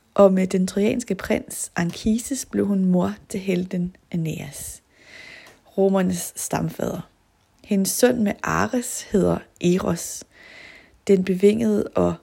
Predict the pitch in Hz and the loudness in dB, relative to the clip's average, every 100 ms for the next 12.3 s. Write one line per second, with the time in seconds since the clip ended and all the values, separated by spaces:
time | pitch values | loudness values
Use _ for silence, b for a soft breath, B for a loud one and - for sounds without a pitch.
0 | _ _ _ _ _ _ - 202 233 233 | _ _ _ _ _ _ 0 2 2 0
1 | 185 170 - - 160 160 - 190 226 - | -2 0 0 -2 -4 -4 0 0 0 -4
2 | 196 - 196 185 - 214 - - 202 196 | -8 -2 0 0 0 -2 -4 -10 -6 -6
3 | - 185 180 - 190 185 202 220 b b | -4 -2 -2 -4 -2 0 0 -2 b b
4 | b - - 180 185 - 190 202 - 196 | b -2 2 4 2 2 0 -2 -4 -6
5 | 190 - 175 170 180 180 - 147 - - | -6 -6 -2 -2 -2 -4 -4 -4 -6 -8
6 | - 71 67 - - - _ - - - | -6 -6 -6 -10 -16 -20 _ -20 -20 -12
7 | 151 147 156 175 175 - - 165 156 165 | -10 -4 -2 0 -2 -6 -2 -2 0 -2
8 | 175 180 - 175 - - 202 214 - 170 | -2 -4 -4 -6 -6 -6 -8 -8 -6 -6
9 | 175 175 - _ - 156 90 92 80 B | -4 -6 -8 _ -6 -4 -2 -4 -6 B
10 | B B B - - 170 - - - - | B B B -16 -4 -4 -4 -8 -8 -6
11 | 175 - 170 160 180 175 - - 160 147 | -6 -6 -6 -6 -6 -10 -12 -8 -8 -8
12 | - - - | -14 -16 -16